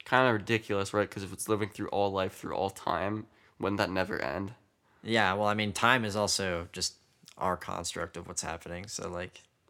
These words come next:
Speaker 1: I guess it would end, right? 'Cause life's, eventually everything will be extinct, wouldn't it?
Speaker 2: Well,
Speaker 1: Just let it run
Speaker 2: depends
Speaker 1: forever.
Speaker 2: on,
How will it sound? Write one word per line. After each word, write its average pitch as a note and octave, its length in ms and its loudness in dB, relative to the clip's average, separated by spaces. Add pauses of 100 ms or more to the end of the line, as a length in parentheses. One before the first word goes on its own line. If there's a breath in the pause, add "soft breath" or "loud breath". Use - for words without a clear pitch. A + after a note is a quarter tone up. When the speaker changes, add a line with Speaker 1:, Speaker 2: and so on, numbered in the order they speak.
(140)
Speaker 1:
I B2 80 10
guess F#3+ 240 6
it E3 140 4
would B2+ 240 6
end, F#2+ 260 0
right? A2 260 2
'Cause G2 200 -8
life's, G#2+ 420 0 (840)
eventually C3+ 400 6
everything G#2+ 300 4
will G#2 80 0
be F#2+ 160 -4
extinct, - 480 -6
wouldn't G#2+ 240 -6
it? A#2 80 -2
Speaker 2:
Well, B2+ 280 8
Speaker 1:
Just - 40 -2
let G2+ 80 0
it C#3 40 0
run A2+ 40 -2
Speaker 2:
depends D3 260 2
Speaker 1:
forever. C#3 140 2
Speaker 2:
on, A2+ 60 -6